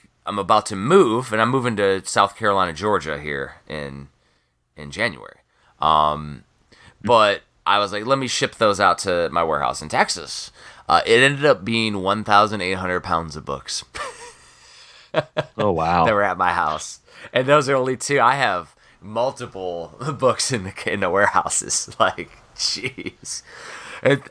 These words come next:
Speaker 1: it, the stuff went crazy 'cause of the support from the community. So, but the thing is, is, like, to not be clear you know, like, what, like, Battle Princess Madeline says, "Oh, you can't get the Switch version." Well,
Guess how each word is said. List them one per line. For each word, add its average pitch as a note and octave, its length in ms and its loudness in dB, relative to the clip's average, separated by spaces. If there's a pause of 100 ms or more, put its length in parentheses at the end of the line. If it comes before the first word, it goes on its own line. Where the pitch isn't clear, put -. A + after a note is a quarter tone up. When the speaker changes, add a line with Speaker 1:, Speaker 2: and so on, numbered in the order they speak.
Speaker 1:
it, A2 140 -8
the C#3 100 -4
stuff D3+ 320 0
went C3+ 300 -4
crazy C3+ 520 -4
'cause G#2 200 -4
of G2 100 -6
the F#2+ 60 -4
support G2+ 460 2
from A2+ 140 -4
the G2+ 80 -2
community. F#2+ 540 -2
So, F2+ 340 2 (200)
but C3 120 2
the C#3 60 -4
thing E3 220 0
is, F3+ 160 0
is, G#2+ 200 -6
like, F2+ 380 2 (560)
to C3+ 140 -4
not G#2+ 360 0
be A#2 140 -2
clear D2 580 -8 (380)
you A2+ 160 -2
know, G#2 100 4
like, G2+ 180 2
what, F#2+ 280 -2
like, F2 320 -4
Battle F2 320 -2
Princess F2 480 -8
Madeline D#2+ 360 -2
says, D2+ 180 -10
"Oh, B2 60 4
you C3+ 140 2
can't A#2+ 220 0
get A2 100 -4
the F#2+ 80 -6
Switch - 320 -2
version." D2 400 -6
Well, D#2+ 220 -8